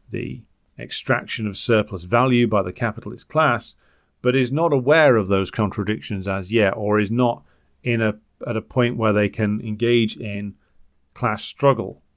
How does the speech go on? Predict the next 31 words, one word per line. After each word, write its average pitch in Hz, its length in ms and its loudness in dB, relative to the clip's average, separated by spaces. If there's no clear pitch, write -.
uh, 95 300 -12
with 110 260 2
the 101 100 0
capitalist 101 460 -2
class 95 340 -8
as 101 280 -8
yet, 113 240 0
because 101 260 -6
the 104 80 -4
level 104 360 0
of 95 120 -8
consciousness 104 580 -4
is 95 100 -8
just 98 160 -6
simply 98 280 -4
not 92 220 -8
there. 104 320 -2
That's 143 400 0
where 113 460 4
a 113 80 2
huge 139 440 2
number 120 520 2
of 104 500 0
working 110 300 0
class 107 200 -2
people 104 320 -6
in 95 100 -6
Britain 107 260 -6
exist 107 440 -2
right 110 200 2
now, 113 340 0